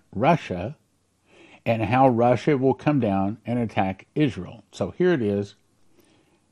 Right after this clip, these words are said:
Why does Russia know that America's not gonna be leading the world? Because Russia knows it's going to be leading the world. People's Voice says Russian citizens told to prepare for incoming nukes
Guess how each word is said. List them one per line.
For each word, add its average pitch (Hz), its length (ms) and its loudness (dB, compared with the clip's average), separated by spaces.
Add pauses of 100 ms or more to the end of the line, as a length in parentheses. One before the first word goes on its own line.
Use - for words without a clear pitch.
(280)
Why 117 920 2 (640)
does 104 220 0
Russia 117 380 4
know 113 280 2
that 113 120 2
America's 113 460 0
not 117 140 0
gonna 107 100 -4
be 113 120 2
leading 120 340 2
the 113 60 0
world? 139 260 2
Because 113 340 -2
Russia 120 360 0
knows 117 440 0 (100)
it's 170 280 -2
going 101 340 -2
to - 100 -10
be 90 160 0
leading 85 580 -4
the 87 140 -6
world. 78 420 -12 (1080)
People's 202 320 6
Voice 170 320 8
says 156 280 2
Russian 170 400 2
citizens 156 640 0
told 190 540 2
to - 80 -6
prepare 165 540 0
for - 140 -4
incoming 151 540 2
nukes 156 360 0